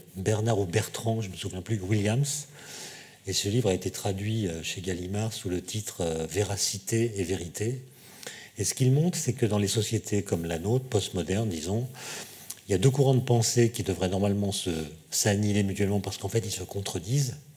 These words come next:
mais qui en réalité, dans les faits, se renforcent mutuellement. Le premier courant de pensée, c'est ce qu'il appelle le désir de véracité. Nous sommes des sociétés éduquées, informées, peut-être pas bien, mais en tout cas qui prétendent être informées. Et, euh,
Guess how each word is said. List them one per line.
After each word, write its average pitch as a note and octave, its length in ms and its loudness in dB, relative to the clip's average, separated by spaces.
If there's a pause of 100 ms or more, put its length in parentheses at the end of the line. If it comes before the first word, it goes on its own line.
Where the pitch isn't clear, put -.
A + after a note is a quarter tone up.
(640)
mais G2 120 2
qui A#2 160 0
en A2 80 6
réalité, A#2 380 4
dans A2+ 120 4
les F#2+ 100 4
faits, D3 380 4
se - 180 -2
renforcent G2 500 0
mutuellement. E2 460 -4 (840)
Le F#2+ 100 0
premier B2+ 260 6
courant A2 220 4
de G#2 60 2
pensée, G#2 340 2
c'est B2+ 140 0
ce - 100 -2
qu'il F#2+ 120 -2
appelle G#2 260 2
le G2 100 2
désir F#2+ 320 2
de F2+ 80 -2
véracité. F2+ 720 -4 (680)
Nous F#2+ 80 -2
sommes G2+ 260 2
des F2 120 -2
sociétés F2 760 -4 (120)
éduquées, C3+ 640 2 (420)
informées, B2+ 640 8
peut-être - 420 -4
pas A2+ 120 2
bien, D3+ 200 2
mais A#2+ 80 0
en F#2 60 -2
tout - 120 -8
cas G#2+ 120 2
qui - 120 -12
prétendent A2 520 0
être - 180 -8
informées. G2 520 -4 (880)
Et, B2 360 6
euh, F2+ 340 4